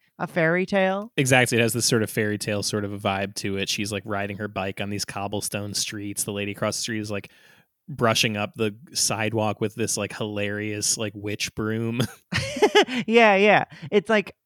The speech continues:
Speaker 1: unclear what time, like, what year it's supposed to be or what country it's supposed to be. It's just, like, a weird fairy tale Europe where everyone's gay and kinky. Um,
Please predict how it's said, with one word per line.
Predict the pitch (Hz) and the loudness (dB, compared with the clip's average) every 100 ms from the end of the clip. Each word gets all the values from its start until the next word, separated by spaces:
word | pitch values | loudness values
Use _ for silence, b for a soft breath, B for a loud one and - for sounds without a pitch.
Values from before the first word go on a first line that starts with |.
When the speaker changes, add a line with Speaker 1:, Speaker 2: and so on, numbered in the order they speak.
| _ - | _ 0
Speaker 1:
unclear | 196 214 220 196 208 202 202 180 165 | 2 2 0 -4 2 4 6 6 2
what | 151 160 170 - _ - | 0 4 4 2 _ -14
time, | - 131 170 196 196 190 196 202 _ _ | -8 -2 0 2 0 -2 -6 -8 _ _
like, | - 180 160 | -4 -2 0
what | 185 104 | -2 -2
year | 151 180 185 190 | -4 -2 0 0
it's | 196 | -2
supposed | - - 202 196 | -8 -4 -4 -2
to | - | -4
be | 202 196 196 | 0 2 2
or | 165 | 2
what | 160 165 - _ | 2 0 -2 _
country | - 185 185 202 | -4 -2 0 0
it's | 190 | -2
supposed | 185 196 196 - | -4 -8 -8 -8
to | |
be. | 185 185 | -6 -6
It's | 185 - | -6 -8
just, | 175 | -6
like, | 180 147 - b b b | -6 -6 -10 b b b
a | 196 | 2
weird | 180 196 190 170 | 4 4 4 2
fairy | - 180 180 175 | 2 2 4 2
tale | 180 170 165 160 | 0 0 0 -4
Europe | 160 170 160 - | -2 0 0 -2
where | 170 165 160 | -4 -2 0
everyone's | 156 170 165 160 160 165 - | -2 -2 -2 -4 -6 -12 -4
gay | 175 160 151 | -2 -2 -2
and | 151 156 - | -6 -8 -8
kinky. | 170 160 - - - b b b _ | -8 -6 -10 -10 -12 b b b _
Um, | 190 180 170 170 180 | 4 4 4 -2 -10